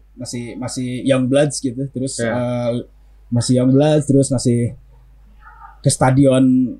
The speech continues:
Speaker 1: masih ke stadion tuh duit oge hese gitu kan ya.
Speaker 2: Ya.
Speaker 1: Terus ya pasti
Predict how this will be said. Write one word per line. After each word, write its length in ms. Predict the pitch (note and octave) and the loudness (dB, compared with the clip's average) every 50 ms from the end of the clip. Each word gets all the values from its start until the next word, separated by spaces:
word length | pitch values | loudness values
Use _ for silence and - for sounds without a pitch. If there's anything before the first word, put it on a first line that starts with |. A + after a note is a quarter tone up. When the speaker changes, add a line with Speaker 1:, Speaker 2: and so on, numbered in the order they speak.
| - _ | -14 _
Speaker 1:
masih 300 | - C#3 C3+ B2+ - C#3 | -2 -2 0 0 0 -2
ke 100 | B2+ - | -2 -2
stadion 480 | C3 - - C3 B2+ C3 C3 C3+ C3+ D3 | -2 0 0 0 2 4 4 6 6 4
tuh 380 | C#3 D3+ E3+ E3 D3 A#2+ - - _ _ _ _ - _ _ _ - - _ _ _ | 4 2 2 0 0 -2 -6 -12 _ _ _ _ -20 _ _ _ -20 -20 _ _ _
duit 220 | - C#3+ D3+ D3+ | 0 2 2 2
oge 160 | - D3+ D3 D#3+ | 2 2 4 4
hese 260 | D3 C3+ - F3+ F3+ F3 | 2 2 0 -2 -2 -2
gitu 140 | E3 C3+ | -4 -6
kan 160 | C3+ C#3+ D3+ D#3+ | -2 -2 -2 -2
ya. 120 | F3+ - _ - | -4 -10 _ -8
Speaker 2:
Ya. 160 | - A#2 A2 | -6 -2 0
Speaker 1:
Terus 440 | C#3 C#3 C#3 - - - - - - - - - _ _ _ _ _ _ _ - - - - _ _ _ _ _ - - _ - | 0 0 0 -2 -8 -16 -18 -20 -20 -20 -20 -20 _ _ _ _ _ _ _ -20 -20 -20 -20 _ _ _ _ _ -20 -20 _ -8
ya 120 | B3 A3+ | -6 -6
pasti 320 | G3+ A3 - - F3 E3+ | -4 -4 -4 -2 -2 -4